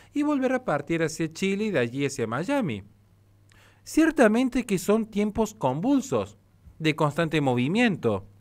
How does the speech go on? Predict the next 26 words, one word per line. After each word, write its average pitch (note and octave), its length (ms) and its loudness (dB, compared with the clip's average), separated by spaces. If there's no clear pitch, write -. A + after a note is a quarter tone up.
donde G#3+ 260 6
no A3 80 2
hay A#3+ 140 4
raíz, G#3+ 600 2
donde F3+ 300 2
no G3+ 160 2
hay C4 120 4
una B3 220 2
presencia. D3+ 920 0
Se - 280 4
viaja G3 640 4
sin B3+ 260 2
una A#3+ 200 0
causa G#3 380 2
fin, G#3 420 0
solo C#4 480 2
para F3+ 200 4
escapar G#3 760 0
del F3 200 2
lugar F#3+ 320 2
que G3 80 -2
a F#3+ 40 4
uno G3 160 0
lo E3+ 100 2
vio F3 140 4
nacer. D#3 440 2